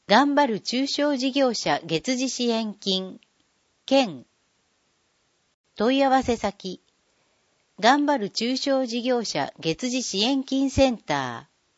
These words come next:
ー。電話、零八二二四八六八五三。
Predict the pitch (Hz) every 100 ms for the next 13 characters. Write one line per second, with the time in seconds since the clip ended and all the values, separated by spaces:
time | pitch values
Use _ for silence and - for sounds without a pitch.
0 | _ _ _ _ _ _ _ 135 180 220
1 | 190 175 - _ _ _ _ _ _ _
2 | - 170 247 262 254 247 185 143 135 160
3 | - _ _ _ _ _ _ _ 185 254
4 | 269 269 254 170 - 156 - 127 - _
5 | _ _ _ - 156 165 269 254 285 -
6 | 165 143 151 208 196 185 156